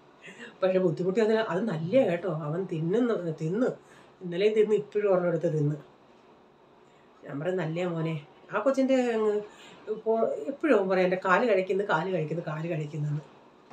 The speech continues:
എനിക്ക് അവൻ്റെ, എൻ്റെ പഴയ സബ്സ്ക്രൈബേഴ്സിനൊക്കെ അറിയാം അവൻ്റെ,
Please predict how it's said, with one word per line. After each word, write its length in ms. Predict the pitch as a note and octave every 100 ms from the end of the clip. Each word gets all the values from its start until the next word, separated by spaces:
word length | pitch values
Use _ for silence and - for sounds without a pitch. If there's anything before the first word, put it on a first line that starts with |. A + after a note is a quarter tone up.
| - - - - - - - - - E3
എനിക്ക് 260 | D#3+ F#3 F#3 F#3
അവൻ്റെ, 360 | F3 F3+ G3+ A3 G3+ F#3+ F#3+
എൻ്റെ 300 | F3 F3+ G3 - - -
പഴയ 480 | F3 D#3+ E3 F#3 G#3+
സബ്സ്ക്രൈബേഴ്സിനൊക്കെ 1000 | A3 F#3 - G3+ G3+ G3+ G3+ F3 - F#3+
അറിയാം 280 | D#3+ E3+ D#3+
അവൻ്റെ, 280 | D#3+ D#3